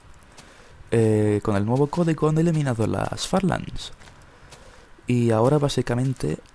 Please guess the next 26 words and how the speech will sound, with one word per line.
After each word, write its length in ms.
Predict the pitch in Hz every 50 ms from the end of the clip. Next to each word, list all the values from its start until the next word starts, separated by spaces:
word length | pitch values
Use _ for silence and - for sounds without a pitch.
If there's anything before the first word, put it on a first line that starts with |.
| - - - - -
en 440 | 113 113 110 110 107 107 110 107 107
la 100 | 107 113
misma 280 | 120 123 - - 127
distancia, 520 | 127 120 120 - - 143 143 139 - 143 131
sobre 240 | - - 113 107
los 360 | 107 104 104 101 - - - - - - -
tres 280 | - 117 117 110 -
millones 720 | 113 110 110 113 120 120 113 113 113 107 107 - - - -
y 60 | -
un 100 | - 95
poco 260 | 95 - 104 - 107 110
más, 280 | 120 147 156 - - - - - - - - - - - - - - - - - - - - - - - - - - - - - - - - - - - - - - - - - - - - -
lo 140 | 135 123 113
que 120 | - 120
pasa 280 | - 147 160 - - 165
es 100 | 151 -
que 140 | - - 117
aparece 440 | - - 104 123 123 - - 131
un 320 | 123 120 113 113 117 113 113
océano 340 | 113 113 - - 120 117 117
infinito 580 | 110 113 - - 127 143 143 - - 175 185 151
y 80 | 120
al 80 | 110 110
final 320 | - 110 110 117 120 120
de 120 | 120 127 127
este 320 | 131 - - 151 165